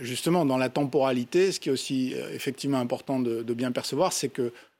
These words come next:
plein de pays, plein d'organisations privées se préparent, euh, au futur avènement de l'ordinateur quantique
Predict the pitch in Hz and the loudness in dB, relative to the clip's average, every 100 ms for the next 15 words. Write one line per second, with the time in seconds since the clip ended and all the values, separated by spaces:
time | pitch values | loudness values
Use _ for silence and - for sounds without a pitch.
0 | _ - 143 143 - 143 139 170 196 156 | _ -2 0 0 2 2 2 0 0 0
1 | 139 135 139 147 139 139 - 143 - 143 | 0 2 2 4 4 2 2 -2 0 0
2 | 147 - 120 - 139 156 147 123 - - | 0 0 -2 0 0 2 2 2 -4 -12
3 | _ _ _ 123 120 117 - - 120 113 | _ _ _ -6 -4 -4 -6 -4 -4 -4
4 | - 135 147 131 127 127 127 131 123 120 | -10 -8 0 0 2 2 2 2 2 0
5 | 120 120 123 - 113 - 208 - | 0 0 -2 -4 -8 -4 -4 -4